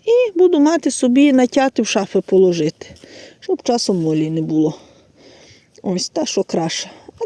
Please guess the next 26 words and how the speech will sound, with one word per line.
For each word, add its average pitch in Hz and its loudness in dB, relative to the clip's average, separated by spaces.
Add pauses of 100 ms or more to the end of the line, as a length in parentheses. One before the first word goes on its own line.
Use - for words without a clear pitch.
та, 508 0
що - 0
хуже, 285 4
можна 175 -2
викинути. 170 -4 (640)
Ось 269 -2
так. - -12 (2750)
А - -20
то 220 -4
мене 202 -4
Свята 208 -2
нині 196 -4 (500)
питає, 226 2
я 220 2
якось 220 -2
дивилася 254 -2
за 180 -2
ту 180 -4
лаванду, 165 -4 (840)
коли 233 2
її 214 0 (220)
стригти. - 0 (1040)
Ось. - -4 (880)
Там 285 -8
казалося, 220 -2
що 190 -6